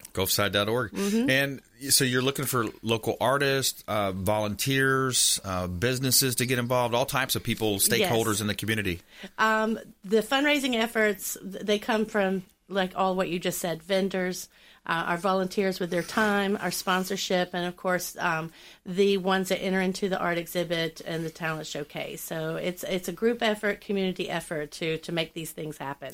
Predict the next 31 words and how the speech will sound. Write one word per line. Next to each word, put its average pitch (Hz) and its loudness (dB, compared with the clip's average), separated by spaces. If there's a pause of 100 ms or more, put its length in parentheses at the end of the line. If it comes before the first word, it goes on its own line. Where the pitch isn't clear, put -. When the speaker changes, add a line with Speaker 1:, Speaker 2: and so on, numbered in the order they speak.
Speaker 1:
Yeah, 92 0
that's 92 -2
awesome. 90 0
And - -6
so 98 0
the, 92 -2
the 98 0
events 110 0
help, 101 0 (140)
you 98 -6
know, 87 -2
supplement 95 -2
the 87 -2
income, 90 -2 (400)
uh, 85 -2
or 87 0
the 82 -2
group's, 90 0
uh, 82 -2
nonprofit, 92 -2 (120)
you 98 -6
know, 85 -2
organization 90 0
as 82 2
far 87 2
as 85 -2
the - -8
funding 92 0
goes 87 2
for 87 -2
these 87 0